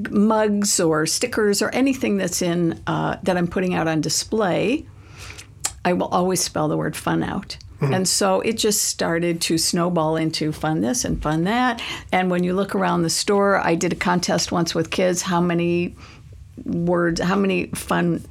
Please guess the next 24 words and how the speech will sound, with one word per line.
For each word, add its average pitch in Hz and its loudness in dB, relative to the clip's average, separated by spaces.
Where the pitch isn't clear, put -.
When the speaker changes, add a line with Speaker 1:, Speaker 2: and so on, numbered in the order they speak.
Speaker 1:
things 165 0
Speaker 2:
Oh, 131 0
Speaker 1:
can 170 2
you 165 2
Speaker 2:
okay. 123 -2
Speaker 1:
find 156 0
in 165 -2
the - -2
Speaker 2:
In 147 2
the 127 0
Speaker 1:
store? 110 0
Speaker 2:
store. - -6
Okay, 107 -4
good. - -10
Speaker 1:
And 185 2
so - 0
there's 180 0
mugs 190 2
and 190 0
there's 185 -2
pennants 175 0
and 175 2
there's, 170 0
um, 160 0